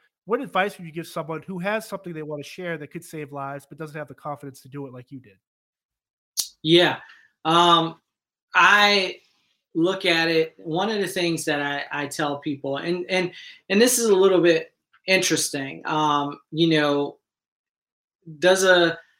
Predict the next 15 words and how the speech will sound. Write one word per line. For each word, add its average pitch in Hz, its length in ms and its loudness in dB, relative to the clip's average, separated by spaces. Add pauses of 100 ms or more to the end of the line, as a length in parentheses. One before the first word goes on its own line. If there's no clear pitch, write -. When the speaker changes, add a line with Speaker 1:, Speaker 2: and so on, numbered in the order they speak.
(280)
Speaker 2:
does 175 340 4
a, 165 580 4 (320)
a 160 100 2
lion 185 560 4
that's 160 240 0
trying 165 360 -2
to 156 140 -6
protect 151 500 -6
its 156 200 -4
pride 147 540 0 (160)
care 143 600 0 (180)
what, 139 520 0
uh, 131 540 -2 (460)
you 147 140 0
know, 135 440 0